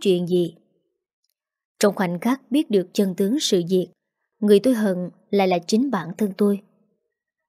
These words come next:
Quá khứ đã trở thành một vết thương, chạm vào lại thấy đau, nhưng mà không chạm vào cũng đau. Nghĩ đến những nỗi khổ đau,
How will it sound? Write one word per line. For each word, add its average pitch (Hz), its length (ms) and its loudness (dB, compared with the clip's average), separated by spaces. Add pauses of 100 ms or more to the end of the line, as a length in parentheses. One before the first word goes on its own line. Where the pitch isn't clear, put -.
(220)
Quá 196 240 0
khứ 214 420 0
đã 208 160 0
trở 226 200 2
thành 180 240 -2
một 170 140 -4 (100)
vết 240 160 6
thương, 208 220 2 (500)
chạm 196 300 4
vào 180 300 0
lại 190 200 0
thấy 247 140 -2
đau, 220 320 0 (640)
nhưng 262 160 6
mà 185 400 2
không 277 260 0
chạm 185 300 0
vào 180 200 0
cũng 190 280 -4
đau. 208 240 0 (760)
Nghĩ 185 240 0
đến 220 280 2
những 202 200 2
nỗi 180 220 0
khổ 175 300 -6
đau, 202 260 -4